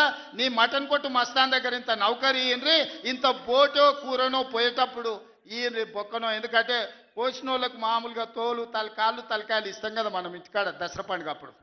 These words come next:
అవునా?" ఏమే, ఏం శివ-, శివకుమార్ రెడ్డి, మన ఇళ్ళల్లో పండుగ పూట వచ్చి యాటను కోస్తే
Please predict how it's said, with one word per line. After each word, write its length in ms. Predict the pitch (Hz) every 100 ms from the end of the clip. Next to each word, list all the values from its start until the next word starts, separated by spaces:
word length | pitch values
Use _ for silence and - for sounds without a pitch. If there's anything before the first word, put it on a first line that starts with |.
| -
అవునా?" 360 | 190 220 262 - - _ _ _ _ _ _ _ _ -
ఏమే, 380 | 226 262 202 - - _ _ _ _ _ _ _
ఏం 240 | 214 254 233 208 175 _ _ _ _
శివ-, 240 | 214 226 180 _ _ -
శివకుమార్ 420 | 220 233 247 233
రెడ్డి, 200 | 214 170 - _ _ _ _
మన 180 | 185 220
ఇళ్ళల్లో 360 | 240 277 285
పండుగ 340 | 277 247 247 277
పూట 260 | 277 269
వచ్చి 220 | 262 254 254
యాటను 400 | 233 262 269 247
కోస్తే 680 | 254 247 269 311 247 -